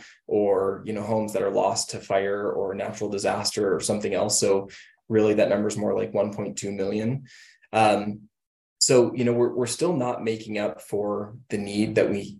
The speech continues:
you know, we, we, we have in, in housing. Um,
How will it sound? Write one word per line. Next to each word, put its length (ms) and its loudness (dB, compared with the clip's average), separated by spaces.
you 120 0
know, 80 2
we, 160 -4
we, 260 -8
we 120 0
have 340 2
in, 280 -2
in 160 -2
housing. 600 -2
Um, 580 2